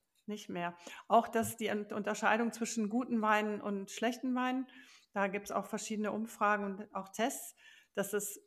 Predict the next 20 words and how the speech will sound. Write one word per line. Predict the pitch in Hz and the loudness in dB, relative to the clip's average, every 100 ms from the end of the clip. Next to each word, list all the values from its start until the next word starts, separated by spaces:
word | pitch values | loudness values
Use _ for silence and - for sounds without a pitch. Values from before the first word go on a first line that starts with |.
| _ | _
dass | - 226 - | -16 -12 -6
man | 202 | -4
das | 196 208 | -4 -4
nicht, | 196 196 - | -4 -4 -4
also | 196 | -2
dass | 202 196 | -2 -4
die | 208 196 190 185 | -2 -2 -2 -6
guten | 220 226 | -6 0
Weine | 196 202 208 | 6 6 6
auf | 196 | 2
dem | 202 190 | 0 -2
letzteren | 190 202 - 208 202 | 0 0 0 -4 -2
Platz | 202 202 - | -2 -2 0
waren | 185 185 185 | 2 4 2
und | 180 180 - | -2 -6 -4
die | 180 | -8
preiswerteren | 180 185 185 185 185 185 175 | -2 0 0 0 -2 0 -2
Weine | 175 175 175 | 0 0 0
ganz | 175 170 | -4 -6
vorne | - 165 170 160 | -2 0 0 -4